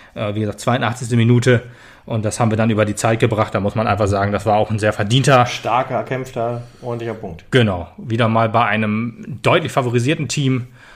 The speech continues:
Speaker 1: muss man einfach sagen, das, äh, haben wir uns verdient. Und durch solche Leistungen, wie gesagt, das wichtigste Spiel kommt jetzt am, ist der vorletzte Spieltag, aber
Speaker 2: Ja.
Speaker 1: wenn wir den gewinnen, sind wir durch. Da ist der letzte Spieltag wirklich nur noch Bonus. Das Heimspiel gegen den S C Sand.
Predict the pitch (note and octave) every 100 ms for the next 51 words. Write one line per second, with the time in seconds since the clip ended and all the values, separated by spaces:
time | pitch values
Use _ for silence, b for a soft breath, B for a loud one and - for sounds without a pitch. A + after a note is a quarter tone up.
0 | B A#2+ A#2 B2+ A#2 B2+ A2+ A2+ A#2 G#2+
1 | G#2 - - A#2+ A2+ A#2+ A2+ G#2 A2 G#2+
2 | C3+ B2 B B B B A#2 A2 G#2+ A#2
3 | G#2+ B2 B2 B2 A#2+ B2+ - B2 B2 A2
4 | G#2+ G#2 - G#2 - A2+ A2 C3+ - A2
5 | A#2 A2 B2 B2 A#2+ C3 A#2 A2 - -
6 | b b b b - A2 - A#2 C3 C3+
7 | C3 C#3+ B2+ D3 - A2+ G#2+ A2 G#2+ G#2+
8 | A#2+ A#2+ G#2+ B2 B2+ B2 B B - B2
9 | A#2 A#2+ C3 C3 - - - D3+ G#2+ A#2
10 | A#2 A#2+ A2+ A#2 - A#2+ A#2 G#2 A2+ G#2+
11 | A2 G2+ G2+ A#2+ C3 C3 - B B B
12 | B - G#2+ - B2 B2 B2 A2+ B2 A2+
13 | A2 B2 - A2+ A2 B2+ B2